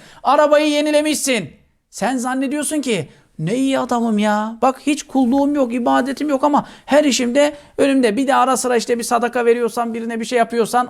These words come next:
o şeytan da onu sana gösterecek. "Bak sen ne iyi adamsın, bir de millete yardım da ediyorsun zaten." Mevla buyuruyor ki bak, biz onlara bütün kapıları açarız. Hemen yakalamayız onu.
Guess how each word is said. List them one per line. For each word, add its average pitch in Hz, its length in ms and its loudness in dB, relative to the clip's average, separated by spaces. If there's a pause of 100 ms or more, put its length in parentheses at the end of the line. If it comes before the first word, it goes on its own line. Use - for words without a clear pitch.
o 220 160 -4
şeytan 233 440 0
da 220 40 -2
onu 226 300 2
sana 220 220 0
gösterecek. 208 580 0
"Bak 226 120 -2
sen 226 200 -2
ne 240 60 -2
iyi 294 180 0
adamsın, 233 380 -2
bir 233 60 -2
de 233 80 -2
millete 233 300 -2
yardım 220 360 2
da 226 40 4
ediyorsun 202 340 -2
zaten." 185 460 -2 (720)
Mevla 175 440 4
buyuruyor 185 220 4
ki 185 140 -4
bak, 156 220 0 (380)
biz 196 200 0
onlara 180 480 0
bütün 165 300 -4
kapıları 160 460 0
açarız. 143 520 -2 (100)
Hemen 247 260 2
yakalamayız 269 760 4
onu. 226 460 4